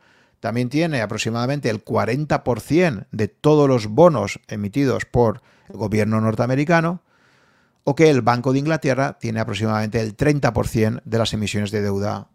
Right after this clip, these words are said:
eh, británicas. Por lo tanto, estamos viendo que no es un caso europeo, ese cuarenta por cien, sino que está apli-, ampliamente difundido, eh, en otros países desarrollados del mundo.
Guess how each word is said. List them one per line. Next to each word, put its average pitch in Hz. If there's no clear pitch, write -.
eh, 98
británicas. 113
Por 160
lo 101
tanto, 127
estamos 127
viendo 123
que 110
no 123
es 139
un 120
caso 113
europeo, 147
ese 117
cuarenta 104
por 104
cien, 156
sino 110
que 107
está 113
apli-, -
ampliamente 123
difundido, 107
eh, 101
en 110
otros 107
países 107
desarrollados 98
del 113
mundo. 120